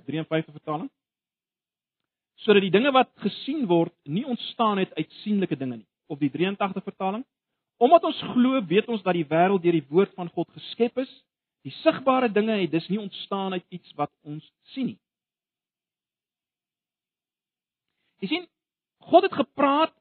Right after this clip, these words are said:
en dinge het begin ontstaan, volgens Genesis een vers een. On-, ons lees dit ook in, in, in Psalm drieëndertig vers ses en vers nege byvoorbeeld. Met ander woorde,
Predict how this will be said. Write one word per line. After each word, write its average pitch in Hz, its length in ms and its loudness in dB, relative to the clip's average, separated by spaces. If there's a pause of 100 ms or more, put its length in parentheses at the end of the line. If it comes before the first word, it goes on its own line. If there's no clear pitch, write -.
en 220 160 0
dinge 220 180 4
het 233 120 2
begin 214 220 -2
ontstaan, 196 480 -2
volgens 170 300 -6
Genesis 156 340 -12
een 156 160 -12
vers 143 260 -8
een. 202 240 -6 (260)
On-, - 120 -12
ons 156 160 -6
lees 165 140 4
dit 165 120 -12
ook 165 180 0
in, 156 260 -6
in, 151 180 -8
in 147 180 -12
Psalm 151 420 -4
drieëndertig 175 680 4
vers 165 280 -2 (200)
ses 175 240 -4
en 160 80 -12
vers 156 200 -12
nege 185 300 -8
byvoorbeeld. - 420 -12
Met - 100 -20
ander 214 180 -6
woorde, 202 220 4